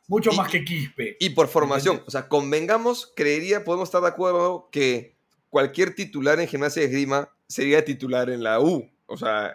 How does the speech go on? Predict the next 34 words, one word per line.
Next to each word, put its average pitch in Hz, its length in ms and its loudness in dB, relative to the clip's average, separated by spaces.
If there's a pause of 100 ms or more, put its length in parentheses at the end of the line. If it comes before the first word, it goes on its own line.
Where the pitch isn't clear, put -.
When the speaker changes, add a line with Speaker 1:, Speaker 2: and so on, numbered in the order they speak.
(100)
Speaker 2:
eso 135 340 -2
creo 143 180 2
que 127 100 -8
no 123 100 -2
habría 135 280 2
ninguna 123 280 -2
Speaker 1:
No, - 180 2
Speaker 2:
duda. - 140 6
Speaker 1:
no, - 100 6
además, 196 380 2
además, 190 420 0
estás 180 220 -8
hablando, 175 240 -8
no 156 100 -8
sé, 160 100 -2
por 131 140 -2
ejemplo, 127 340 -4 (160)
está 139 220 -8
jugando 175 340 -4
Nicolás 143 380 -2
Colazo, 127 400 -2 (440)
ex 139 200 -8
Boca. 143 420 0 (680)
¿Me 117 80 -20
entiendes? 127 260 -8
Está 151 180 -6
jugando 175 500 0 (120)
Franco 160 280 -2
Speaker 2:
Ya. 147 60 -2
Speaker 1:
Soldano, 135 480 0
ex 139 160 -2
Olympiacos, 139 580 -4
ex 131 140 -12
Boca. 131 480 -2